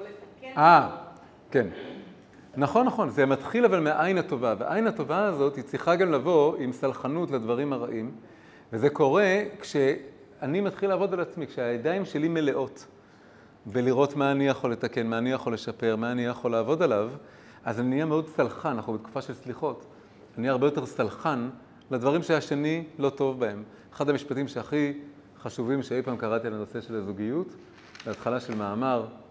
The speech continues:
Speaker 2: יש לנו את זה פה איפשהו, שהלוואי שבכל החיים שלנו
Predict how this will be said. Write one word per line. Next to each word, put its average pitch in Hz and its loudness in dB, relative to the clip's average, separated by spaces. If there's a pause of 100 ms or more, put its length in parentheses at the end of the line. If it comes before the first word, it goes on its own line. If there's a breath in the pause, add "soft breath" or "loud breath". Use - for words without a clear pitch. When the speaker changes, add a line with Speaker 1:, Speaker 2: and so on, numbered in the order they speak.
(100)
Speaker 2:
יש 117 -10
לנו 110 -2
את 101 -4
זה 104 -4
פה 127 -4
איפשהו, 135 -6 (880 soft breath)
שהלוואי 123 4
שבכל 202 4
החיים 190 4
שלנו 107 -8